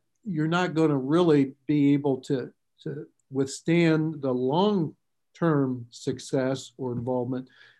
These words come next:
unless you really take it to be yourself and you form your own, um, years. And, and, and at Washington Catholic, uh, Billy,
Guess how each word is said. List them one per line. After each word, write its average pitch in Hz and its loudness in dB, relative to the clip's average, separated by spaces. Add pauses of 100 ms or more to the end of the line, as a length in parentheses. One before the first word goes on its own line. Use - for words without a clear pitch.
unless 143 0
you 143 -2
really 131 2 (300)
take 156 -2
it 156 -8 (160)
to 143 -6
be 135 0
yourself 120 -6
and 127 -8
you 117 -8
form 127 -6
your 120 -6
own, 113 -8 (560)
um, 110 -12 (500)
years. 131 -4
And, 143 -2
and, 170 2
and 185 0
at 151 0
Washington 165 0
Catholic, 170 -2 (460)
uh, 139 -4
Billy, 156 0